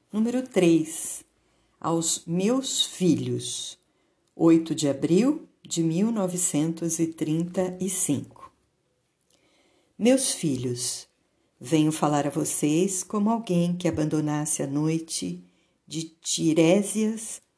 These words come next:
no carro fulgurante de Apolo, subindo aos cumes dourados e perfumosos de Helicon. Tudo é harmonia e beleza,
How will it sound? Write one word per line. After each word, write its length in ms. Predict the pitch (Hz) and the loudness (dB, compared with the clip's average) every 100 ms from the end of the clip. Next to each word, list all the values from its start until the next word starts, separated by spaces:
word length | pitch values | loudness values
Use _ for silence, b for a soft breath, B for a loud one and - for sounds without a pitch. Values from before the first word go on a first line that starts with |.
| - | -16
no 120 | 156 | -16
carro 420 | - 170 175 156 | -6 -4 -2 -6
fulgurante 1000 | - - 185 185 156 151 160 226 - 165 | -6 -4 -4 -2 -2 0 0 -2 -6 -8
de 120 | 143 | -6
Apolo, 640 | 147 - 156 143 175 254 b b b b | -8 -8 -4 -2 -2 -4 b b b b
subindo 520 | - - 233 190 196 185 | -8 -4 -2 2 2 2
aos 220 | 175 - | 0 -4
cumes 560 | - 233 240 240 226 | -6 -2 0 0 -2
dourados 1040 | - 202 196 175 156 170 175 185 185 - - b b b | -4 0 2 2 0 -2 -4 -6 -6 -10 -14 b b b
e 80 | 175 | -10
perfumosos 1300 | 180 180 180 180 170 160 147 165 170 - 180 180 - _ _ _ _ | -4 0 0 2 0 0 0 -2 -4 -6 -8 -8 -10 _ _ _ _
de 360 | 147 175 175 - | -4 -4 -4 2
Helicon. 720 | 165 170 143 139 - 131 123 - _ _ _ _ _ _ _ _ _ _ _ | 4 4 0 -8 -12 -14 -14 -20 _ _ _ _ _ _ _ _ _ _ _
Tudo 320 | 269 294 262 | -2 0 2
é 60 | |
harmonia 600 | 247 240 233 226 185 185 | 2 2 2 0 2 2
e 40 | 185 | 2
beleza, 840 | 185 185 160 135 135 - 135 135 | 2 2 2 -2 -4 -6 -6 -8